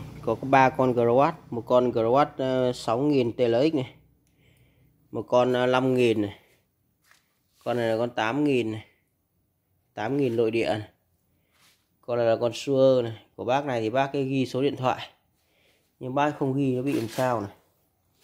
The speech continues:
Còn ba con này thì, ờ, bác này bác cũng ghi mỗi số điện thoại thôi.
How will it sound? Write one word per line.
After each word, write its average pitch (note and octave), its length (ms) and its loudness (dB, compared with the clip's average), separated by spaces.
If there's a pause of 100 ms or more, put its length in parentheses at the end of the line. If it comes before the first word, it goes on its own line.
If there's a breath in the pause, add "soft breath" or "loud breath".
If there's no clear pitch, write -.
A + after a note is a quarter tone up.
(1000)
Còn A2+ 100 -8
ba B2 200 4
con B2 160 0
này A#2 260 0
thì, A2 160 0
ờ, G#2+ 340 -2
bác B2 280 0
này A#2+ 140 -2
bác B2 220 -2
cũng C3+ 180 -6
ghi C3 140 0
mỗi B2 220 0 (100)
số C#3+ 80 0
điện C#3 120 -2
thoại G#2 240 -2
thôi. A#2 140 0